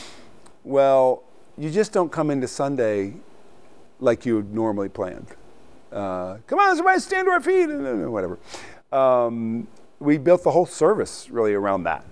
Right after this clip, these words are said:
about the hope of the resurrection. We start off with "Great is thy faithfulness." Uh, we did a song, "It is not death to die." God moves in a mysterious way. Uh, I mean, it just, that became the, the theme of what we worked on,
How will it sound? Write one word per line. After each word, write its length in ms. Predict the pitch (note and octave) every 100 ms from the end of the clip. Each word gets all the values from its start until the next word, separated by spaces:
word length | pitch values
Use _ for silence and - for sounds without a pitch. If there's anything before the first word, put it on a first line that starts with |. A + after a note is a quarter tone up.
| - - - - -
about 260 | G#2 A2 -
the 80 |
hope 180 | A#2 C#3
of 60 | G#2
the 60 |
resurrection. 760 | A#2 A#2+ A#2+ C3+ - G3 F#3 F3 - -
We 100 | G#2
start 300 | - C3+ B2+
off 180 | B2+
with 400 | A#2+ F#2+ - - -
"Great 160 | A#2
is 100 | B2
thy 120 | B2 A#2
faithfulness." 880 | - C3+ - D3 D3 - - - - - -
Uh, 260 | F#2 F2+ F2+
we 80 |
did 120 | G#2 G#2
a 40 |
song, 260 | G2+ G#2 G2
"It 100 | -
is 160 | G2+
not 180 | G#2+ F#2+
death 200 | G#2+ -
to 80 | F#2+
die." 560 | F#2+ B2+ B2+ B2 A#2+ A2+ - - - - -
God 220 | - G2+
moves 240 | G#2 G#2 G2
in 80 | G2
a 40 |
mysterious 500 | F#2 - G2 F#2 -
way. 600 | C3+ C#3 C3 A#2+ A2+ G#2
Uh, 160 | - -
I 100 | A#2+
mean, 200 | B2 G#2+
it 60 |
just, 260 | C3 C#3 -
that 300 | C#3 C#3+ G#2+
became 840 | B2 - - D#3 C3 G#2+ G#2 G#2 G#2 - -
the, 160 | G#2+ G#2+
the 160 | F#2 G#2
theme 640 | - - A#2 A2 G2+ G2 -
of 160 | G2+
what 180 | G#2 G#2
we 260 | G2+ F#2+ F#2
worked 300 | G2 G#2 -
on, 160 | G2